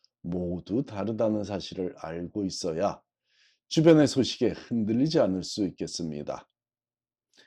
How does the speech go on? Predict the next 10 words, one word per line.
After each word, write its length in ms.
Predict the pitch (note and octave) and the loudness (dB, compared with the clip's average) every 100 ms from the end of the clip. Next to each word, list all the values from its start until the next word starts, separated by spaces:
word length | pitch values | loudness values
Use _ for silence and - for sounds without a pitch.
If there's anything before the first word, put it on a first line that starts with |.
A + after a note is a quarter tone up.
| _ - | _ 0
의대 300 | B2 C#3+ C3+ | 4 8 8
입시에서 640 | - - G#2+ - F2+ - - | 6 2 2 2 -4 -6 -6
모든 480 | F#2+ G#2 A#2 C#3 | 0 2 2 4
학생에게 580 | C#3 - C#3+ B2 F#3 F#3 | 4 4 2 4 2 0
동일하게 540 | - E3+ A3 G#3 D#3+ D3+ | 2 4 6 4 6 4
적용되는 640 | B2 A2 A#2+ G#2+ G#2+ G#2+ | 4 2 2 2 2 0
날짜는 600 | G2 F2+ - F#2 A2 E2+ - _ _ - | -2 -4 -2 -2 -2 -6 -10 _ _ -2
단 400 | D3 D3 G#2 - | 2 4 2 -2
두 280 | G#2+ A2+ | -2 0
가지뿐입니다. 960 | C3+ A2+ G2 - G2 F2 D#2 C#2+ C2+ | 2 0 -2 -6 -6 -4 -6 -12 -16